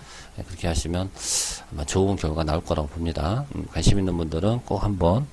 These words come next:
요번에 같이, 예, 동체 한번 해보시도록 이렇게 조금 적극적으로 좀 권해주고 싶네요. 그죠?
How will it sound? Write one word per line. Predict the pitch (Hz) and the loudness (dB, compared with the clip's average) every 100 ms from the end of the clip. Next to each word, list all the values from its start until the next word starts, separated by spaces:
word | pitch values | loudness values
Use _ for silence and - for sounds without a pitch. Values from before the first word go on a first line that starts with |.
| - | -4
요번에 | 78 82 80 | 0 0 0
같이, | - - - 67 - - - - | 2 2 2 0 -4 -18 -20 -14
예, | 69 71 - | -12 -12 -10
동체 | 87 - | -8 -4
한번 | 82 78 92 | -4 -4 -4
해보시도록 | 113 104 80 - - 80 78 | -4 -4 -6 -10 -12 -4 -4
이렇게 | 76 - 73 - - - - - - | -4 -4 -6 -6 -4 -2 -2 -6 -10
조금 | - - | -8 -2
적극적으로 | 104 - 120 104 | 0 0 0 0
좀 | 85 | -2
권해주고 | 71 92 85 80 | -2 -2 -2 -4
싶네요. | 90 87 78 | -4 -4 -6
그죠? | 73 | -8